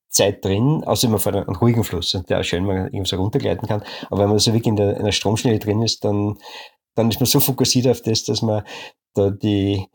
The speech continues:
das Boot durchsteuert und nicht zu kentern. So die Entspannung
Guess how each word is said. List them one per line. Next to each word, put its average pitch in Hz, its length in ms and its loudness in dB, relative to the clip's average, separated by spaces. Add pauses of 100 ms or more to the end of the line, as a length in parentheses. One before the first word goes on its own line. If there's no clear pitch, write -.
(240)
das - 460 -2
Boot 117 240 2
durchsteuert 113 600 2
und 98 120 -6
nicht - 180 -4
zu - 80 -2
kentern. 110 580 -2 (680)
So - 180 -4
die 104 200 -2
Entspannung 135 800 2